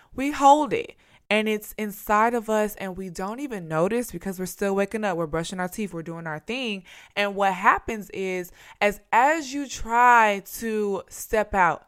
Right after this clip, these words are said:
again, as you're given a word that you should deliver to somebody again, as you're in a moment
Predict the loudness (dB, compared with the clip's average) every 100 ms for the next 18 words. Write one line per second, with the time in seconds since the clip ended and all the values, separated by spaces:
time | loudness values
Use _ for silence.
0 | _ -10 -8 -10 -10 -6 -4 -4 -4 -8
1 | -4 -2 0 -2 -6 -20 -4 -2 0 2
2 | 2 2 -2 -6 -8 -8 -6 -6 -6 -6
3 | -4 -4 -4 -6 -8 -10 -2 0 0 -2
4 | -4 -4 -6 -4 -2 -2 -4 -10